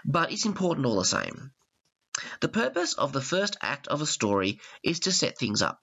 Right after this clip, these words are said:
introduce the characters, the setting, and foreshadow what will happen later in the book. To that end, Season one of Babylon Five accomplishes exactly what it's supposed to.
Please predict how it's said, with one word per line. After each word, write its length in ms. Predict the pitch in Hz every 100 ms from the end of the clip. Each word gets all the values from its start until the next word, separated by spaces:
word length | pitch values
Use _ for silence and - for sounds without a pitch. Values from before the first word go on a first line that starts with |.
| -
introduce 400 | 147 185 170 170
the 100 | -
characters, 680 | - 110 - - 95 - - _
the 100 | -
setting, 600 | - - 90 92 92 92 - - -
and 160 | 117
foreshadow 680 | 120 156 160 - 175 151 127 - -
what 160 | - 143
will 80 | 143
happen 360 | 147 139 107
later 320 | 95 98 98 95
in 60 |
the 80 | 80
book. 260 | - - - - _ _ - - - -
To 100 | 139
that 160 | 226
end, 320 | 208 160 170 - _ _
Season 400 | - - 208 233
one 160 | 190 170
of 100 | 143
Babylon 320 | 147 139 139
Five 340 | 131 101 104 -
accomplishes 680 | - - 160 143 - 92 -
exactly 720 | 104 - 120 135 135 135 131
what 200 | 73 113
it's 120 | 107
supposed 380 | 92 - 78 -
to. 100 | -